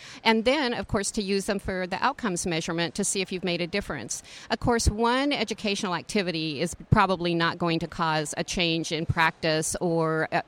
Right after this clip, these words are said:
a change in a patient's healthcare status. So that's why as, as C M E providers, we really need to think about integrating those systems-based process improvements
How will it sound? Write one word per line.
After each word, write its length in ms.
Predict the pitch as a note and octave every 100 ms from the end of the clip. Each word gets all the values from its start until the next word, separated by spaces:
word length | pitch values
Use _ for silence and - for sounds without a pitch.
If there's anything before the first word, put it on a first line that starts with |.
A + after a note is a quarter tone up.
| - -
a 80 |
change 380 | F3 - E3+ E3
in 100 | E3
a 40 | D#3
patient's 460 | - E3 - D#3
healthcare 460 | - G3 F#3+ - D#3
status. 540 | - D3+ D3+ D3 - - - -
So 160 | - A#3+
that's 260 | A3+ C#4 -
why 160 | A3
as, 240 | G3 F3+ -
as 120 | F#3+ F#3+
C 180 | A3
M 100 | G#3
E 60 | G#3+
providers, 440 | - F3+ F3 F3
we 120 | F#3 F3
really 360 | F3 F#3+ G3+
need 200 | F#3 F3
to 60 | F3
think 240 | - F3+
about 320 | F#3 E3+ D#3
integrating 580 | - F#3 F#3+ F#3+ F3+ F3
those 160 | E3 E3
systems-based 800 | - G3+ - F#3 F3+ F3 F3 -
process 440 | G3 F3 G#3+ G3+
improvements 720 | G#3 G#3 G#3+ G#3 G#3+ G#3+ -